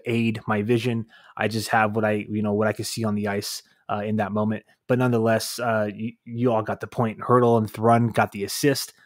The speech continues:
Zadina got the goal, his first goal as a San Jose Shark.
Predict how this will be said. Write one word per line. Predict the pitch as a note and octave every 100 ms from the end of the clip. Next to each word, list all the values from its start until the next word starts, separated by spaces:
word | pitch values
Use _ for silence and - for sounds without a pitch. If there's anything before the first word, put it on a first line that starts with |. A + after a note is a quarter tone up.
| -
Zadina | - G#2 A2+ G#2+
got | G#2 G2
the | F#2
goal, | F#2 A2+ A2+ A2+ - _
his | C#3 B2+ -
first | - C3 C3+ C3+ A2+ G#2+
goal | A2 B2 B2 A#2+ A#2+ - _
as | A#2+ B2+ A#2
a |
San | A2+ - A#2+
Jose | A#2+ A2 G2+
Shark. | - - C#3 C#3 C3 -